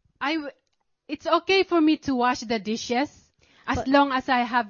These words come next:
Speaker 1: a ministry that I can serve.
Speaker 2: えー、例えば、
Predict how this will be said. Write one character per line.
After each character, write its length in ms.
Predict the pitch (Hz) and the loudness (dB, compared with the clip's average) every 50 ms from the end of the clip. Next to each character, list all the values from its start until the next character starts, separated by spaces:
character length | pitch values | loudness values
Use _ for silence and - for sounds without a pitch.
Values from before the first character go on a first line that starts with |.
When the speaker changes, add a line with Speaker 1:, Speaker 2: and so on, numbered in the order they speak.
| 185 _ | -10 _
Speaker 1:
a 100 | 175 220 | -12 -10
ministry 760 | 220 220 214 220 226 240 247 254 240 240 - - 214 196 185 175 | -10 -10 -8 -8 -6 -4 -4 -6 -6 -8 -12 -10 -10 -10 -8 -10
that 140 | 196 202 - _ | -12 -14 -12 _
I 140 | 208 214 202 | -12 -12 -10
can 140 | - 208 | -10 -12
serve. 420 | 208 - - 214 208 196 185 175 175 - _ _ _ _ _ _ - - | -14 -12 -10 -8 -6 -6 -6 -8 -12 -16 _ _ _ _ _ _ -14 -4
Speaker 2:
え 320 | 262 269 262 262 254 233 - _ _ _ _ - _ _ _ _ _ _ _ _ - | 0 2 2 2 2 0 -4 _ _ _ _ -20 _ _ _ _ _ _ _ _ -8
ー、 200 | 294 285 - 370 | -8 -6 -4 -2
例 100 | 392 359 | -2 0
え 40 | 311 | 0
ば、 380 | 233 285 302 294 269 208 170 | 2 2 4 4 2 2 -2